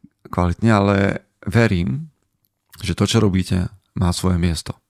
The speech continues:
To, že sa to nešíri takým tempom, ako by ste chceli, je možno aj preto, že veci, ktoré robíte, nie sú pohodlné pre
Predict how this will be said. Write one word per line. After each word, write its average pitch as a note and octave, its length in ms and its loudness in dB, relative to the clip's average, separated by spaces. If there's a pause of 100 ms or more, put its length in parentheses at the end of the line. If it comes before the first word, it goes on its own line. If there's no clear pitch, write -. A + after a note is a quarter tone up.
(600)
To, C#3+ 80 2
že B2 80 -2
sa A2+ 160 -4
to - 80 -4
nešíri A2 480 2
takým G2 240 -2
tempom, G#2 460 0
ako F#2 180 -4
by - 80 -10
ste - 160 -12
chceli, B2 560 -2
je G#2+ 80 -2
možno G2+ 320 0
aj F#2+ 80 -4
preto, G#2 240 0
že E2+ 160 -4
veci, F#2+ 240 -2
ktoré G2 240 -6
robíte, G2 400 -4
nie G#2 160 0
sú - 160 -2
pohodlné G2 560 0
pre F#2 240 -4